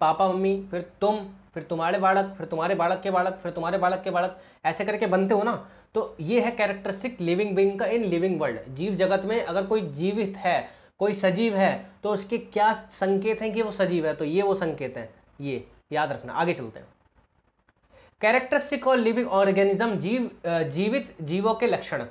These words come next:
अब जो सजीव हैं उनके क्या क्या लक्षण हैं, मैं पहले ही पूरा चार्ट दिखा चुका, but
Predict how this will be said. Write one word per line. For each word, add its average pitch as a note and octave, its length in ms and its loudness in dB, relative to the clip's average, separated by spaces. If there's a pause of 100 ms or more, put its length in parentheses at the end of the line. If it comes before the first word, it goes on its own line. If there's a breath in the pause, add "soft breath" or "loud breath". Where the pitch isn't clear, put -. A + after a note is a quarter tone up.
(280 loud breath)
अब F3 120 -2
जो B3 80 -4
सजीव G#3+ 420 2
हैं G#3+ 100 0
उनके A3 220 -2
क्या G#3 160 -2
क्या A3 120 -2
लक्षण F#3+ 340 0
हैं, C3 120 -4
मैं E3+ 140 -4
पहले F3+ 260 2
ही - 80 -2
पूरा G3 160 2
चार्ट F#3+ 300 2
दिखा F#3 200 -2
चुका, G3+ 200 -4
but G#3+ 140 -4